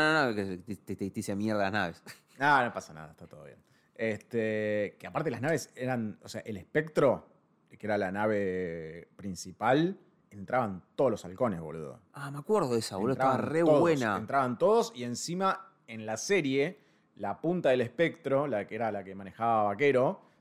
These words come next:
Speaker 2: salía disparada y Vaquero la podía usar como nave individual.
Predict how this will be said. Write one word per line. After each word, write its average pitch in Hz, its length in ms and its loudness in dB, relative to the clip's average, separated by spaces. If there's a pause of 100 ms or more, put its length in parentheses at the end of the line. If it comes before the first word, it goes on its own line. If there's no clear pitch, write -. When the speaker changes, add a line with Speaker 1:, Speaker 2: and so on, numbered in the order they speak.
Speaker 2:
salía 120 360 0
disparada 127 560 4
y 156 60 6
Vaquero 127 280 2
la 135 120 6
podía 113 140 0
usar 120 160 -6
como 117 160 -6
nave 123 160 0
individual. 104 600 0